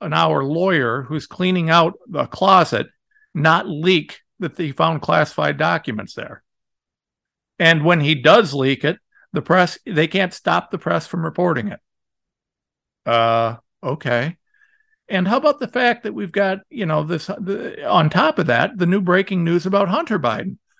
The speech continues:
Listen, this isn't coming together like this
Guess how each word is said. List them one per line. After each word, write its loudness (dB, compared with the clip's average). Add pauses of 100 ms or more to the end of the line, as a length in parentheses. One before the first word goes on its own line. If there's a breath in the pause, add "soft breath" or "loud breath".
(380)
Listen, -6
this 0
isn't 0
coming 0
together 0
like -2
this -6